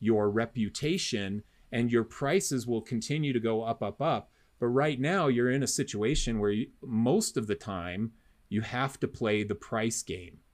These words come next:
You, you don't have anything else to offer in the eyes of the client as the differentiator between you and somebody else.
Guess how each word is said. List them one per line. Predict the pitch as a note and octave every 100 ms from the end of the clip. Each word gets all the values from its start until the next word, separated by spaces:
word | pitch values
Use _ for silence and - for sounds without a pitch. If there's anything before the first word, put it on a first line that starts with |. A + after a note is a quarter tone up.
| _ _ _ _ _ -
You, | B2+
you | D3 C3
don't | D3+ C#3+
have | C#3 C3
anything | C3+ B2+ C3 A#2+
else | A#2 A2
to | B2+
offer | B2+ D3 - G2 D#2 -
in | A#2
the | A2+ A2
eyes | A#2 A#2
of | A2+
the | G#2
client | - C3+ B2+ A2 A2
as | A#2+ G#2
the | A2
differentiator | G2 C3 C3+ A#2+ A2 A2+ B2 - G#2+ F#2+ G2 G2
between | G#2+ - G#2 G2
you | G2+ G#2+
and | G2+
somebody | - G#2+ G2 G2+
else. | C#3 G2 E2+ -